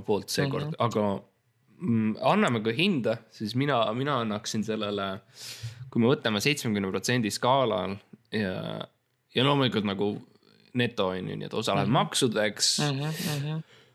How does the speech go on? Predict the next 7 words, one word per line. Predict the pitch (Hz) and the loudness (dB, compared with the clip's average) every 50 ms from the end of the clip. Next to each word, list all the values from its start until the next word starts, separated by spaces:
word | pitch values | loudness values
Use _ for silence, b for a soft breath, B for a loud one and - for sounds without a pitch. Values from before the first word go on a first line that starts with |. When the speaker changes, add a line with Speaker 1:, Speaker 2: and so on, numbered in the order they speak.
| b _ | b _
Speaker 1:
Kui | - 147 | 2 4
me | 143 | 6
selle | 139 156 156 156 151 | 6 6 6 4 4
kanname | - 147 165 180 180 165 143 131 127 135 151 165 | 4 4 6 6 6 6 6 6 6 8 8 8
üle | 160 139 113 107 117 131 B B B B B B B B B B B B 147 - - _ | 6 6 4 4 2 0 B B B B B B B B B B B B -14 -14 -8 _
ja | - 123 117 113 | 4 6 6 6
Bitcoin | 110 110 135 131 131 - - 127 123 117 101 98 104 | 6 2 0 -2 -2 -4 -2 0 0 2 0 -2 -6